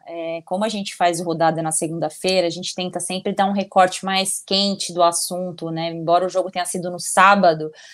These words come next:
a demissão do Renato meio que acabou roubando a pauta, né? Invertendo um pouco a ordem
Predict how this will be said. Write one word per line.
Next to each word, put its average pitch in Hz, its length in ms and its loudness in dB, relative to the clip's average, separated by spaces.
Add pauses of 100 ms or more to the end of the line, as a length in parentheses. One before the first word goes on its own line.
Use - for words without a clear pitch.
(140)
a 170 100 -2
demissão 190 440 -4
do 196 120 0
Renato 196 540 -2
meio 202 180 -4
que 214 80 -4
acabou 208 300 -2
roubando 214 540 -2
a 220 80 4
pauta, 202 680 2
né? 175 520 -8 (280)
Invertendo 214 760 -4
um - 20 -8
pouco 214 280 -2
a 208 120 4
ordem 196 460 0